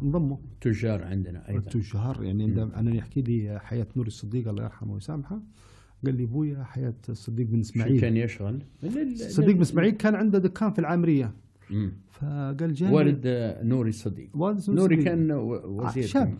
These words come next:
Speaker 1: آه، كان بعدين قعد قائد الجيش الليبي.
Speaker 2: قائد الجيش الليبي.
Speaker 1: قال: "بويا جابني"، قال: "جاب لي سي إدريس". قال له سي إدريس: "قال لا، أنا ما عندي ما نعطيك، لا فلوس ولا شيء، لكن عندي العيل هذا، خذه". يعني، شوف، ضحى بابنه، قال له: "خذ ابني هذا". إكراما له، سي إدريس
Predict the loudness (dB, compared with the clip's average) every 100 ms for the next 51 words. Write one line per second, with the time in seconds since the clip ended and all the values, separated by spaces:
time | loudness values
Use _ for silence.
0 | -4 -2 0 2 2 4 6 4 2 -2
1 | -2 2 4 6 4 4 6 6 6 2
2 | -2 -4 -6 -8 -10 -2 2 4 4 2
3 | 2 0 0 -2 -2 -2 0 0 0 -2
4 | -2 -4 -4 -4 -4 -4 -6 -4 -2 -2
5 | 0 2 2 4 2 0 -4 -8 -12 -6
6 | -4 -2 -2 -2 -2 -2 -2 0 0 0
7 | 0 2 0 0 -2 -4 -6 -6 -10 -18
8 | -20 -20 _ _ _ _ -20 -20 -20 -20
9 | -20 _ _ _ _ _ _ -10 -4 -4
10 | -4 -6 -6 -6 -6 -4 -4 -4 -4 -4
11 | -4 -8 -4 -2 -2 -4 -10 -20 _ -20
12 | -20 -20 _ -6 2 6 8 8 6 4
13 | 0 -8 -18 _ -20 -4 -2 0 -2 -4
14 | -6 -12